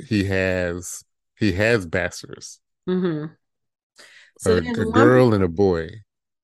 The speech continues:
Speaker 1: right? At least two.
Speaker 2: At least.
Speaker 1: Yeah, at least two.
Speaker 2: So I think this is one that is gonna have a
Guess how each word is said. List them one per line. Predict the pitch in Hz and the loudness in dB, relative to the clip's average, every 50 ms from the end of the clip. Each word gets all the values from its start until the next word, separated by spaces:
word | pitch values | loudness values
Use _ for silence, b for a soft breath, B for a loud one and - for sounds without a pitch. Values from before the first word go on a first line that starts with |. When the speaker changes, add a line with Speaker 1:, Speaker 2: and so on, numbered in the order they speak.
| _ _ _ _ _ _ - | _ _ _ _ _ _ -10
Speaker 1:
right? | 92 85 85 90 - - _ _ _ _ - | -8 -8 -6 -8 -10 -12 _ _ _ _ -6
At | 104 95 | -4 0
least | 92 104 95 - - - | 0 0 0 0 -4 -6
two. | - 104 85 80 80 _ _ _ _ _ _ _ - | -4 -4 -4 -4 -8 _ _ _ _ _ _ _ 0
Speaker 2:
At | 196 202 160 165 196 | 0 0 2 2 2
least. | 196 202 185 147 123 139 - - - - - - - _ _ _ _ _ _ - | 4 4 2 2 0 -4 -8 -10 -14 -16 -16 -18 -20 _ _ _ _ _ _ -8
Speaker 1:
Yeah, | 101 95 90 85 - _ _ - | -6 -6 -6 -6 -10 _ _ -8
at | 104 101 | -6 -4
least | 98 98 95 87 - - | -2 -2 -4 -6 -8 -12
two. | - - 92 82 - | -12 -12 -8 -4 -2
Speaker 2:
So | 233 233 233 220 | 0 0 0 0
I | - - 196 202 208 | 0 0 0 0 -2
think | 208 - - - 294 349 392 415 392 254 220 208 | -2 -6 -4 -2 0 2 2 0 -2 -4 -4 -2
this | 226 247 254 247 254 | 0 -2 -2 -2 -4
is | 233 214 202 | -4 -4 -4
one | 196 190 202 202 202 202 202 196 185 | -4 -2 0 2 2 2 2 0 2
that | 196 190 190 180 180 - - _ _ _ _ _ _ - | 2 2 2 0 -2 -4 -6 _ _ _ _ _ _ 4
is | 202 208 208 | 4 4 4
gonna | 196 185 202 208 233 277 294 277 | 2 0 2 2 2 2 0 -2
have | 269 254 233 214 | 0 -2 0 2
a | 208 196 185 | 2 2 2